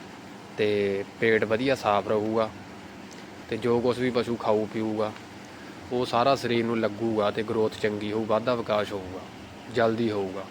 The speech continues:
ਅੰਗਾਂ ਦਾ ਵਿਕਾਸ ਹੋਊਗਾ, ਤੇ ਚੰਗੀ ਗਰੋਥ ਹੋਊਗੀ ਅੰਦਰੋਂ ਇਹਦੀ, ਪਸ਼ੂਆਂ ਦੀ।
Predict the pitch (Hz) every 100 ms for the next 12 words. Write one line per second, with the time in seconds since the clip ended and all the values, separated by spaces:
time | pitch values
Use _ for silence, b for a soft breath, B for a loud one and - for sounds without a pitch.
0 | - 113 110 110 110 107 107 104 107 101
1 | 101 104 104 - - B B B B B
2 | B - - - 107 - - - - 127
3 | 120 120 113 107 104 104 101 101 107 101
4 | 98 98 101 95 - - - - - 123
5 | 110 101 95